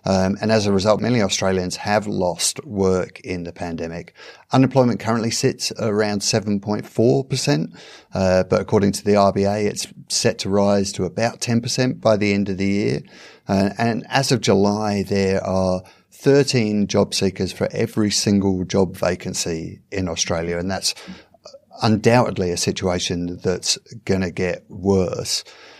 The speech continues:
Bob, that surely paints a pretty bleak picture for young people,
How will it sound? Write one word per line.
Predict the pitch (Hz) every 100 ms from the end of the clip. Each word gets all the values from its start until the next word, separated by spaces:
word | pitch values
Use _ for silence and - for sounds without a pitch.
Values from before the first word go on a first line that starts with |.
| - _ _ _
Bob, | 190 185
that | 185 - -
surely | - 185 175 143
paints | 143 131
a | 127
pretty | 127 104
bleak | 90 - 104 117 120 - -
picture | 123 - - 90 90 87
for | 92 98
young | 92 92 90 87
people, | 98 87 95 87 95